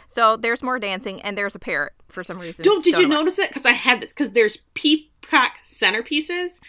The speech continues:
Speaker 2: and it's like, and there's
Speaker 1: Oh.
Speaker 2: birds in cages, so it's like a bird-themed ball.
Speaker 1: Oh, shit, it's like a theme.
Speaker 2: Yeah.
Speaker 1: Well, look at that.
Speaker 2: Yeah.
Speaker 1: So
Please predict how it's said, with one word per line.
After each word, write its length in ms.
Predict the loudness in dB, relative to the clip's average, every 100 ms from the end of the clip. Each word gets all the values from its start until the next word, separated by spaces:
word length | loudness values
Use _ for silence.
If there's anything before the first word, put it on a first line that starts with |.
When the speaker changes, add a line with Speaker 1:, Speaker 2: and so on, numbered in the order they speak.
| -20 -2 2
Speaker 2:
and 160 | 4
it's 180 | 0 0
like, 160 | 6 10
and 140 | 10 10
there's 160 | 6
Speaker 1:
Oh. 60 | 4
Speaker 2:
birds 320 | 0 0 0 -4
in 140 | -6
cages, 520 | 0 0 0 -4 -4
so 140 | -4 -4
it's 140 | -4
like 120 | -4
a 60 | -4
bird-themed 640 | -4 -2 -2 0 0 0 -2
ball. 260 | -2 0
Speaker 1:
Oh, 40 | -4
shit, 220 | -8 -6
it's 140 | -4
like 140 | -4 -6
a 60 |
theme. 400 | -8 -10 -12 -10 2
Speaker 2:
Yeah. 380 | 6 6 4 -4
Speaker 1:
Well, 100 | -18
look 160 | -18 -16
at 120 | -10
that. 420 | -6 -4 -6 -12 _ -16
Speaker 2:
Yeah. 220 | -8 -8 -8 -14
Speaker 1:
So 380 | -6 -2 -2 -4